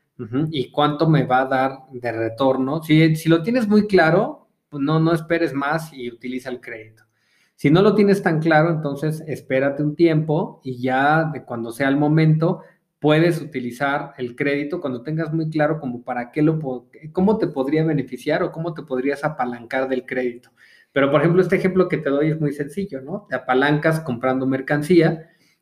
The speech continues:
Por ejemplo, una persona que ya vende algo, ¿no? La señora que vende zapatos, por ejemplo,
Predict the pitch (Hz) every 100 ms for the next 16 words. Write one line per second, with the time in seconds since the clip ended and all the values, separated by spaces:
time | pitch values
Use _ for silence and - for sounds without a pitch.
0 | _ 131 - 139 151 156 147 - 151 147
1 | 147 127 135 139 139 139 139 135 135 143
2 | 156 156 156 120 156 208 143 123 139 143
3 | 160 160 139 135 156 147 117 127 131 123
4 | - 123 113 135 120